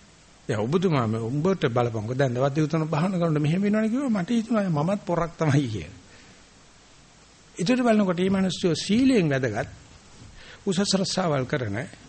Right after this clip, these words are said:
ගුණවත්, වැදගත් කෙනෙක්. නමුත් මේක දැකලා නෑ. ඊට පස්සේ කිව්වා, "උඹට කරන්න තියෙන්නේ මේකයි. අනිත් දවසෙත් ඕකට එන්න අරපන්. ඕක වැවෙන්න අරපන්" කියලා.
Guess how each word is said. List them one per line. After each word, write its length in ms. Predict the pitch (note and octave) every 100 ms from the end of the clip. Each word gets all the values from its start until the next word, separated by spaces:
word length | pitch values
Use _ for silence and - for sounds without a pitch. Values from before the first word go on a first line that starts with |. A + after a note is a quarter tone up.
| - - -
ගුණවත්, 520 | D#3+ F#3 G#3+ B2+ C3 - - - - - -
වැදගත් 460 | D#3 F3 A#3 C4 C4
කෙනෙක්. 260 | F#3 G3+
නමුත් 280 | G#3 G#3+ G3+
මේක 200 | G#3 A3
දැකලා 360 | A3+ G#3+ G#3 C3+
නෑ. 140 | D2+ - - - - - - - - - -
ඊට 200 | D#3+ D#3+
පස්සේ 300 | F#3+ F3+ E3
කිව්වා, 240 | D#3+ G3
"උඹට 280 | G#3+ G3 F3+
කරන්න 340 | - D3+ E3+ G#3+
තියෙන්නේ 300 | G#3 F#3 D#3
මේකයි. 280 | C#3 C#3+ G3+
අනිත් 260 | F3 F3
දවසෙත් 380 | F3 E3 F3+ -
ඕකට 260 | D#3+ E3 D#3
එන්න 220 | C3+ D3
අරපන්. 440 | F3 F#3+ G#2+ D3 - - -
ඕක 140 | G#3 A#3
වැවෙන්න 400 | G#3 G3+ A3 F3+
අරපන්" 340 | B2 - G2
කියලා. 260 | - -